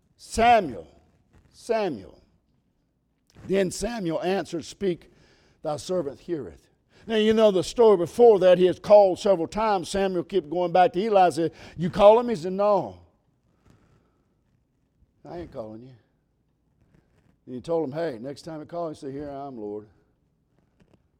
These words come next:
You know, God is trying to speak to a lot of us this morning. And we're too busy thinking about everything else that's going on around us.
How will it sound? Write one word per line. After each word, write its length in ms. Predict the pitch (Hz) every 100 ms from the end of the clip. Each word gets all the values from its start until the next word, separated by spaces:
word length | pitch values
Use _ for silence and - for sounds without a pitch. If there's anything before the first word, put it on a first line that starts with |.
| _ _ _ _ _
You 60 | 180
know, 120 | 226
God 280 | 160 180 180
is 100 | 151
trying 220 | - 170
to 60 | 135
speak 280 | - 160 151
to 60 |
a 20 |
lot 240 | 127 135 139
of 100 | 131
us 200 | 139 135
this 180 | 117 -
morning. 400 | 120 139 160 117 92 _ _ _ _ _ _ _ _ _ _ _ _ _
And 100 | 101
we're 100 | 123
too 180 | 165 160
busy 300 | 139 151 127
thinking 240 | 123 147 135
about 200 | 127 131
everything 480 | 143 135 147 147
else 180 | 135 110
that's 140 | 101 -
going 220 | 113 113
on 160 | 117
around 340 | 120 120 104 90
us. 320 | 85 90 _